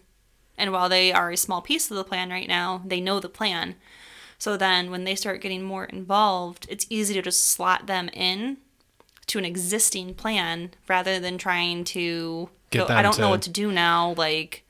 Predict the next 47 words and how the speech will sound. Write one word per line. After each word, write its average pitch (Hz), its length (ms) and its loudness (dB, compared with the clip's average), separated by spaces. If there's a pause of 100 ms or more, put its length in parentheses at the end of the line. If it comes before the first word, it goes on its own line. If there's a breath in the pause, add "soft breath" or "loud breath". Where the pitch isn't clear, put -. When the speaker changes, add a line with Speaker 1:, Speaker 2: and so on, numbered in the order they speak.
(240 soft breath)
Speaker 2:
Yeah, 120 240 4
and 135 140 4
eventually 143 380 4
they'll 117 100 4
get 110 140 4
to - 40 -6
the 113 100 2
point 117 180 0
where 107 60 0
they'll 110 120 4
be 110 60 2
able 101 100 0
to 101 120 -6
ask 104 220 0
those 104 160 -2
questions 107 500 -4
and 110 100 0
identify 104 520 -2
those 104 220 -4
gaps 104 420 -2
and 110 100 -4
things 101 260 -6
like 98 180 -8
that. 104 240 -6
But 113 100 -6
as 110 140 0
you're 113 60 -2
trying 113 200 0
to 113 60 0
introduce 113 440 0
them 117 200 -2
to 139 120 -2
this, 147 400 0 (120)
it 117 160 0
is 110 160 0
much, 110 540 -2
much 113 420 -4
better 101 400 -4 (400)
to 117 160 0
ha-, 123 140 -4
like, 113 220 0
to - 100 0
your 113 100 2
point, 104 340 -4 (600 loud breath)
have 110 220 2
that 110 220 -2
gap 104 280 -2